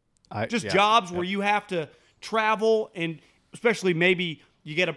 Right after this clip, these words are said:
Speaker 2: you're part of a big job, whatever you're doing, and you're just away. And this may be
Speaker 1: How about the
Speaker 2: guys
Speaker 1: guy, John, who we met last year? Now, again, this is a pretty good job to travel for, but the guy we met last year who,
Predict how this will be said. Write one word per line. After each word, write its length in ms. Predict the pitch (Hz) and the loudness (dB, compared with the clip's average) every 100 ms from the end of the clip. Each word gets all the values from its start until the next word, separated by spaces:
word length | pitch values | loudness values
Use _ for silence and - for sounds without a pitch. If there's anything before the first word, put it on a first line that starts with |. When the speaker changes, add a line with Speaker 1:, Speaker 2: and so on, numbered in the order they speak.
| - | -10
Speaker 2:
you're 300 | 156 170 156 | -20 -10 -10
part 260 | - 175 180 | -4 -2 -2
of 80 | 139 | -4
a 60 | |
big 320 | 123 113 185 147 | -8 -2 -2 -2
job, 440 | 180 185 190 160 | 2 4 2 0
whatever 260 | 165 170 175 | -2 -2 -2
you're 100 | 170 | -4
doing, 340 | 170 185 185 | -2 0 -2
and 140 | 170 170 | -4 -8
you're 120 | 208 | -8
just 240 | 190 160 | -8 -8
away. 400 | 147 139 156 127 | -8 -4 -4 -4
And 120 | 165 285 | -6 -6
this 140 | 269 | -4
may 200 | 277 269 | -2 2
be 40 | |
Speaker 1:
How 80 | 208 | 4
about 200 | 311 403 | 4 4
the 80 | 202 | 4
Speaker 2:
guys 60 | 233 | 6
Speaker 1:
guy, 180 | 226 | 6
John, 280 | 185 208 202 | 6 4 4
who 100 | 180 | 2
we 200 | 175 202 | 0 -2
met 260 | 190 175 156 | 0 -2 2
last 380 | 147 175 - 165 | 4 4 2 -2
year? 320 | 156 151 147 | 2 2 0
Now, 220 | 139 135 | 0 0
again, 180 | 147 131 | 0 -2
this 120 | 139 | -2
is 60 | 190 | -4
a 60 | |
pretty 240 | 143 170 165 | -4 -4 -2
good 140 | 151 | 0
job 180 | 151 139 | 2 0
to 80 | 120 | 0
travel 320 | 160 170 117 | 0 2 0
for, 240 | - 110 - _ _ - | -6 -14 -16 _ _ -8
but 140 | 143 | -4
the 80 | 151 | 2
guy 200 | 165 180 | 4 4
we 160 | 175 | 2
met 220 | 165 160 139 | 2 0 4
last 380 | 147 151 - | 4 4 2
year 160 | 147 131 | -4 -2
who, 340 | 131 127 127 | -2 -2 -2